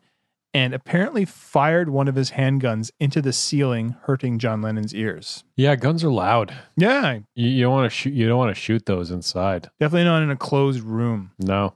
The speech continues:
Speaker 1: Remember those little Black Cat little, um, firecrackers?
Speaker 2: Yep.
Speaker 1: They're, they're literally black and you light the fuse. <laughs> I
Speaker 2: Yep,
Speaker 1: got a hold
Speaker 2: yep,
Speaker 1: of
Speaker 2: yep,
Speaker 1: some
Speaker 2: yep.
Speaker 1: once and I lit one off.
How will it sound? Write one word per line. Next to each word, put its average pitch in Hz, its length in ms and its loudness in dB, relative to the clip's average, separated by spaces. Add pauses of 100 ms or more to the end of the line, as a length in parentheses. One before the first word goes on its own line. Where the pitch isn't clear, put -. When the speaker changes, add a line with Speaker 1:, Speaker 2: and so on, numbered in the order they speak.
(100)
Speaker 1:
Remember 208 180 2
those 233 220 2
little 165 220 2
Black 123 480 -2
Cat 127 360 -2 (120)
little, 123 420 0
um, 107 500 -2 (460)
firecrackers? 147 920 -2 (360)
Speaker 2:
Yep. 127 200 2
Speaker 1:
They're, 131 160 2
they're 131 200 0
literally 139 340 2
black 120 340 0
and 120 80 -2
you 117 60 -2
light 117 200 -6
the - 60 -10
fuse. 123 320 -2
<laughs> 135 200 -4
I 175 160 0 (240)
Speaker 2:
Yep, 139 120 4
Speaker 1:
got 185 160 4
a 214 60 2
hold 160 240 4
Speaker 2:
yep, 151 60 0
Speaker 1:
of - 20 0
Speaker 2:
yep, 127 80 0
Speaker 1:
some 143 160 2
Speaker 2:
yep. 131 60 -2
Speaker 1:
once 127 320 0
and 131 180 2
I 139 160 2
lit 135 320 -2
one 170 180 4
off. 143 440 -2